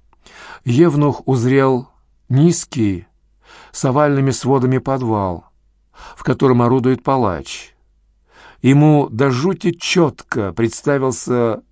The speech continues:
раскаленный железный прут, которым палач проткнет ему пупок. Мысль,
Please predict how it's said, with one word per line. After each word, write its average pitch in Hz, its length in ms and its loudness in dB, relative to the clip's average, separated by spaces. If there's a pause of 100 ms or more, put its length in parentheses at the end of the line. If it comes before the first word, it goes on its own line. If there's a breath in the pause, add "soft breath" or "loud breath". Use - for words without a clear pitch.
(360)
раскаленный 143 720 0
железный 131 540 -2
прут, 147 460 0 (1080)
которым 123 380 0
палач 120 440 0
проткнет 117 560 -4
ему 113 180 -2
пупок. - 680 -6 (1200 loud breath)
Мысль, 123 880 2